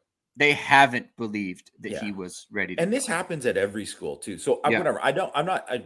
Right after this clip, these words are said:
Speaker 2: I, whatever. I don't wanna get, get on the question. I'm just, like, the question is fine. It's totally fair because everybo-, I, I mean, who doesn't think that way? 'Cause everyone wants to be more explosive. It's like, why don't you get this more speed on the field?
Speaker 1: Yeah.
Speaker 2: But it'd be like if Jeremiah Love wasn't playing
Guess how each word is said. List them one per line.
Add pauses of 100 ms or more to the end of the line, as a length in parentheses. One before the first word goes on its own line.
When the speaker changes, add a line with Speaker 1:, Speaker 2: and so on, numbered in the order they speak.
(140)
Speaker 2:
I,
whatever.
I
don't
wanna
get,
get
on
the
question.
I'm
just, (140)
like,
the
question
is
fine.
It's
totally
fair
because (360)
everybo-,
I,
I
mean, (480)
who
doesn't
think
that
way?
'Cause
everyone
wants
to
be
more
explosive.
It's
like,
why
don't
you
get
this
more
speed
on
the
field?
Speaker 1:
Yeah. (520)
Speaker 2:
But
it'd
be
like (680)
if
Jeremiah
Love
wasn't
playing